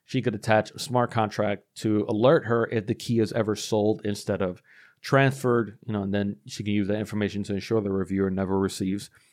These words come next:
a key again, for example. Um, or burning the key if it's ever sold or something like that. I don't know, some crazy stuff that you could do with smart contracts. Um, so basically,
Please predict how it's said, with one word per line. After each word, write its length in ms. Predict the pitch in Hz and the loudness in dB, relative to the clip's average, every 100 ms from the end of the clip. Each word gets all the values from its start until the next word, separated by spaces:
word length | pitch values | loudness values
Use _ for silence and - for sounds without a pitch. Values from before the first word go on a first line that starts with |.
| - _ | -20 _
a 80 | 104 | -8
key 280 | - 110 101 | -6 -4 -4
again, 420 | 95 92 135 156 | -4 0 2 2
for 200 | 123 104 | 0 -4
example. 560 | 98 92 95 - - - _ _ _ _ _ _ _ | -4 -6 -10 -10 -12 -14 _ _ _ _ _ _ _
Um, 680 | 113 104 101 101 92 90 90 _ _ _ _ _ _ _ _ _ _ _ _ _ _ - | -4 0 2 0 0 -4 -8 _ _ _ _ _ _ _ _ _ _ _ _ _ _ -6
or 260 | 104 104 | 0 2
burning 540 | 92 82 110 135 131 107 | 2 2 4 6 4 2
the 80 | 98 | -2
key 300 | - 101 98 | -2 0 0
if 120 | 92 | -2
it's 140 | - | -2
ever 200 | 104 98 | -2 -2
sold 420 | - 104 92 95 | -6 -6 -6 -8
or 60 | 95 | -10
something 400 | - 143 151 101 | -4 -4 -2 -6
like 200 | 95 - | -8 -12
that. 100 | 98 | -10
I 40 | |
don't 180 | 120 113 | -6 -6
know, 120 | 98 | -8
some 180 | 98 - | -10 -14
crazy 340 | - 92 92 92 | -12 -10 -10 -10
stuff 220 | 95 92 | -10 -8
that 100 | 92 | -10
you 80 | 90 | -8
could 160 | 90 | -8
do 100 | 92 | -6
with 160 | 87 87 | -6 -8
smart 280 | - 98 - | -10 -12 -10
contracts. 540 | 107 98 - 117 - _ - - - - _ - | -10 -8 -8 -8 -10 _ -20 -20 -20 -20 _ -6
Um, 540 | 113 107 107 104 101 - _ _ _ _ _ _ _ _ _ | -2 0 -2 -4 -8 -14 _ _ _ _ _ _ _ _ _
so 140 | - 143 | -2 2
basically, 760 | 156 170 196 190 170 151 - | 4 4 2 0 2 0 -2